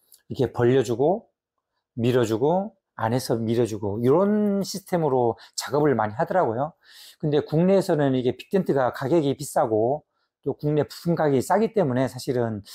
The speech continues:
이런 작업은 잘 안 하죠. 안 하는데 혹시나 뭐 이 영상을 보시고 난 다음에 꼭 이렇게 또 빅텐트가 또 할 일이 있습니다. 일이 있으면은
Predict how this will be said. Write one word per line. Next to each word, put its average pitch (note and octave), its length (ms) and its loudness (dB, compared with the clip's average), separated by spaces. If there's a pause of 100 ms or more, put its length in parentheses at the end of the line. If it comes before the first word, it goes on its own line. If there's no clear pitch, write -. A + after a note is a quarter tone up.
(140)
이런 C#3+ 220 2
작업은 C3+ 260 0
잘 B2+ 140 -2
안 G#2+ 140 0
하죠. A2+ 240 0
안 A2 120 -2
하는데 B2 500 0 (640)
혹시나 E3+ 500 0
뭐 C#3+ 200 0
이 C3+ 180 0
영상을 C#3+ 520 0
보시고 C3 340 -2
난 B2+ 120 0
다음에 A2+ 680 0
꼭 - 240 -2
이렇게 D3+ 200 2
또 - 140 -2
빅텐트가 F3 540 0
또 D3+ 160 0
할 E3 240 2
일이 F#3 160 0
있습니다. A2+ 680 -2
일이 D#3+ 160 0
있으면은 C#3+ 640 0